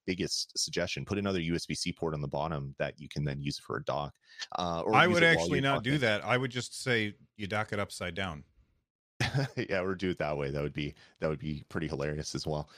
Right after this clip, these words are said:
Speaker 1: Um, yeah, I, I like the, I like the, the fact that they're gonna be selling a dock,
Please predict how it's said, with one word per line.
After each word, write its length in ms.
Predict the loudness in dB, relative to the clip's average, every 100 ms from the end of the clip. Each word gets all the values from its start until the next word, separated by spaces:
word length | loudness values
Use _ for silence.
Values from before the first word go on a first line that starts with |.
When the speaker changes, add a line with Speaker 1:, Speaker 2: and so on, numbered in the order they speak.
| -20 -6
Speaker 1:
Um, 460 | -2 0 0 -2 -2
yeah, 180 | 0 2
I, 200 | 0 0
I 100 | 0
like 320 | 0 0 -2 -2
the, 380 | 0 2 2 2
I 80 | 0
like 240 | 0 -2
the, 360 | 2 4 4 0
the 80 | -4
fact 260 | -2 -2 -2
that 80 |
they're 80 | -2
gonna 140 | -2 -2
be 80 |
selling 300 | -2 -2 0
a 40 | 0
dock, 420 | 0 0 -4